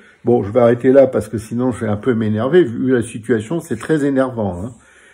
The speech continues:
Parce que de toute façon, quoi qu'il arrive, on va se retaper la gauche en deux mille vingt-deux. Qu'elle s'appelle Macron, qu'elle s'appelle P S, qu'elle s'appelle Écolo,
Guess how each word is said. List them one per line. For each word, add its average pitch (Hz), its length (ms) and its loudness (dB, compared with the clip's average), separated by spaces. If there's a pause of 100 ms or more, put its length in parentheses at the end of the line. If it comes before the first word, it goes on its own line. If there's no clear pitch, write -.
(120)
Parce 95 140 -10
que - 100 -6
de 101 80 -4
toute 131 160 -8
façon, 139 360 0
quoi 143 160 -2
qu'il 117 180 -2
arrive, 147 240 0
on 127 100 0
va 113 140 0
se - 80 -8
retaper 139 460 0
la 117 100 4
gauche 143 260 -4
en 127 100 -4
deux 123 120 0
mille 120 160 0
vingt-deux. 104 460 -2 (500)
Qu'elle 104 120 -8
s'appelle 104 360 -4
Macron, 113 440 -2
qu'elle 104 160 -6
s'appelle 101 420 -8
P 131 100 0
S, 120 220 0
qu'elle 101 140 -8
s'appelle 104 540 -6
Écolo, 127 520 -2